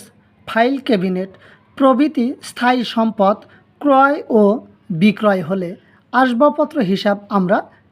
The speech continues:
লিপিবদ্ধ করব। আমরা নোট জানব। সম্পদ ক্রয় করলে ক্রয় হিসাব লেখা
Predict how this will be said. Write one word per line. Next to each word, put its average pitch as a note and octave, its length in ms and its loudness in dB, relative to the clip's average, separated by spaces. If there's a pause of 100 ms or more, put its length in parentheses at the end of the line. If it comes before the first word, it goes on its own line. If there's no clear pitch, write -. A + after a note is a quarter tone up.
(100)
লিপিবদ্ধ G#3+ 500 4 (140)
করব। D#3+ 220 -12 (640)
আমরা B3 240 2 (120)
নোট A#3+ 180 4 (120)
জানব। F3+ 260 -4 (720)
সম্পদ E4 500 0 (100)
ক্রয় A3+ 280 2
করলে G#3 200 -2 (500)
ক্রয় C4 300 2
হিসাব G3 220 -2 (100)
লেখা F3+ 220 -6